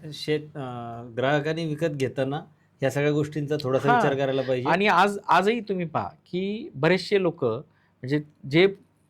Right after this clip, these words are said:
Speaker 2: अ, प्रामाणिकपणे सेंद्रिय शेती करतात, भले त्यांच्याकडे सर्टिफिकेट नाही, ते डायरेक्ट रस्त्यावर, अ, गाडी, व्हॅन लावून वगैरे त्यांचा माल विकतात आणि अतिशय चांगली विक्री होते. म्हणजे लक्षात येतं की अरे हा प्रामाणिक आहे. पण तो थोडा, अ, म-, आपण त्याला म्हणतो की आपण विश्वास ठेवणं.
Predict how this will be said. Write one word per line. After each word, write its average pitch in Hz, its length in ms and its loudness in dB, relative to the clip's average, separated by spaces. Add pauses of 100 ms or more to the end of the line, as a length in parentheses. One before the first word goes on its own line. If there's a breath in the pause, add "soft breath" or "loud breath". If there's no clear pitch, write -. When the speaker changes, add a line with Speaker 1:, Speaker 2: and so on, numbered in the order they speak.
Speaker 2:
अ, 151 80 -6
प्रामाणिकपणे 175 640 -2
सेंद्रिय 165 360 0
शेती 170 280 -4
करतात, 156 320 0
भले 151 200 0
त्यांच्याकडे 175 360 -4
सर्टिफिकेट 147 540 -2
नाही, 131 180 -10 (420 loud breath)
ते 226 60 2
डायरेक्ट 220 340 2
रस्त्यावर, 220 460 4 (380)
अ, 160 100 -4 (140)
गाडी, 180 240 6
व्हॅन 175 260 2
लावून 180 260 0
वगैरे 185 200 -4
त्यांचा 190 240 -8
माल 175 200 -4
विकतात 170 280 -8
आणि 165 140 -2
अतिशय 180 300 -4
चांगली 202 300 -2
विक्री 202 300 0
होते. 147 200 -2 (840)
म्हणजे 190 280 2 (280)
लक्षात 165 400 2
येतं 170 180 2
की 160 160 -4
अरे 180 200 2
हा 160 240 0
प्रामाणिक 147 600 -4
आहे. 110 200 -14 (460 soft breath)
पण 214 60 -2
तो 240 380 -2
थोडा, 240 220 6 (400 soft breath)
अ, 165 240 4
म-, 147 520 -4
आपण 185 280 -4
त्याला 185 200 2
म्हणतो 185 220 -6
की 202 100 -2
आपण 196 220 -2
विश्वास 190 400 -2
ठेवणं. 127 280 -8